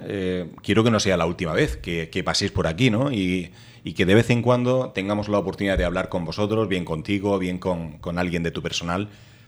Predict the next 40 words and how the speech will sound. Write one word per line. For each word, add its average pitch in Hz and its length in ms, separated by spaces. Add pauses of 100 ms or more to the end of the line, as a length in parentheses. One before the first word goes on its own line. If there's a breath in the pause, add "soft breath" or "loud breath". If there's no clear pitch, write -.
para 82 520 (280)
ir 104 220
dando 98 240
a 82 80
conocer 82 520
cosas 101 380
que, 82 400 (880 soft breath)
que - 100
está 92 200
bien 73 240
que 80 100
se 73 80
sepan. 67 380 (100)
Y 80 220
por 78 160
parte 90 220
de 90 100
la 80 80
gente 90 340
que, 82 200
que 82 120
sepa 95 280
que 82 100
tienen 85 260
ahí 82 460
un 90 160
recurso - 680
donde, 80 640 (400 loud breath)
donde 87 300
echar 85 180
mano. 76 260 (460 loud breath)
Carmen, 101 320
que, 82 640
que 85 120
para 78 200
mí 80 80
ha 80 40
sido 101 160
un 101 60
placerazo, 82 540